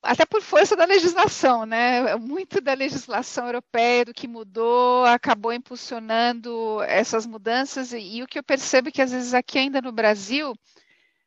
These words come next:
é, a, as empresas locais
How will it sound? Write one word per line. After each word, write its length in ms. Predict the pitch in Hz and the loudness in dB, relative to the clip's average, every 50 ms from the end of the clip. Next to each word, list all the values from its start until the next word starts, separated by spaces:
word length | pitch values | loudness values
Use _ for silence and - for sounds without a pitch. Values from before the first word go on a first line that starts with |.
| _ _ _ _ _ _ | _ _ _ _ _ _
é, 440 | - - - 196 208 214 214 208 196 | -2 2 4 4 6 6 6 4 4
a, 420 | - - - 226 220 214 214 160 | 4 4 2 2 2 2 0 0
as 160 | 196 220 208 226 | -2 -2 -4 -8
empresas 420 | 233 - 247 240 233 247 240 233 | -10 -6 -6 -6 -6 -8 -12 -14
locais 840 | 240 247 240 _ - - 240 226 247 269 269 254 247 233 214 226 | -14 -16 -16 _ -8 -6 -4 -2 0 0 0 -2 -4 -6 -10 -16